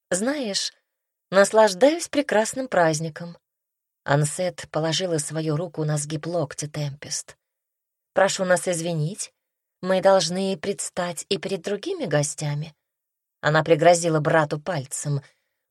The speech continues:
«Мы не можем всегда держать нашу леди гончую при себе».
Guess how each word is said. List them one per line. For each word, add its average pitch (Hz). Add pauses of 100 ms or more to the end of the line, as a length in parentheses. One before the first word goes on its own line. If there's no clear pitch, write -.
«Мы 185
не 190
можем 269
всегда 170
держать 160
нашу 165
леди 160
гончую 160
при 165
себе». 175